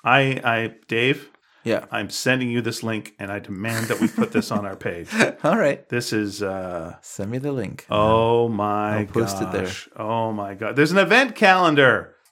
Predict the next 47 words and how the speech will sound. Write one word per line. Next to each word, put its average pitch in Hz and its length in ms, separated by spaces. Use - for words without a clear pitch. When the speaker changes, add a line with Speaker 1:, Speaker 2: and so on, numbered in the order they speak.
Speaker 1:
<sighs> - 600
And 180 240
wait, 196 360
oh. 139 220
Speaker 2:
It 123 60
can't 143 240
still 123 260
be 101 200
in, 92 220
uh, 82 120
Speaker 1:
Okay. 143 440
Um, 139 400
look, 120 380
I'm, 113 300
I'm 123 160
saving 147 380
this 139 160
to - 100
send 117 280
to 110 100
you, 104 80
but - 200
I, 110 300
I 123 40
gotta 123 260
see 120 160
what 110 160
this 117 200
is, 98 200
'cause 110 180
one 131 160
of 127 80
the 120 60
things 120 260
on 110 80
the 110 80
side, 101 320
there's, 139 180
like, 127 360
you 127 120
know, 92 200
home, 127 540
Speaker 2:
Yeah. 117 100
Speaker 1:
uh, 104 500
Annabelle 123 340
story, 117 680
Speaker 2:
Okay. 131 200